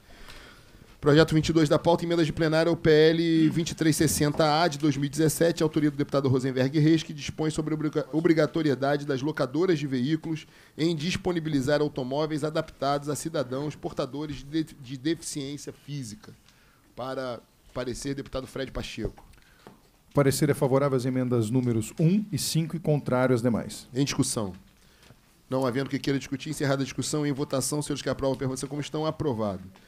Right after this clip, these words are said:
Speaker 1: Vinte e três da pauta, emendas de plenário ao P L dezesseis dez de dezenove, de autoria do deputado Bagueira,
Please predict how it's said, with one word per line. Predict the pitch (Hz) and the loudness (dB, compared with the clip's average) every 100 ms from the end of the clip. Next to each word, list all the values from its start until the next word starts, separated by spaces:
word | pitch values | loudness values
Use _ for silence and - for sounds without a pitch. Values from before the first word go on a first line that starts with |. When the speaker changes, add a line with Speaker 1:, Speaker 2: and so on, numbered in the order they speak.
| - - - - | -20 -20 -16 -8
Speaker 1:
Vinte | 127 | -6
e | - | 0
três | 139 131 | 0 2
da | 135 | 0
pauta, | - 151 156 160 160 - | 2 0 0 -2 -4 -4
emendas | 139 143 143 | -2 0 0
de | 135 | -2
plenário | - 135 131 143 147 | -2 -2 0 2 2
ao | |
P | 143 143 | 0 0
L | 135 139 | 2 0
dezesseis | 127 131 127 135 | 0 -2 0 -4
dez | 113 120 113 | 0 -2 -2
de | |
dezenove, | 110 117 127 135 147 | -6 -6 -4 -4 -4
de | 135 | -6
autoria | - 135 | -6 -6
do | 127 | -6
deputado | 127 - 127 131 | -8 -6 -6 -4
Bagueira, | 135 117 120 139 110 | -4 -2 2 2 0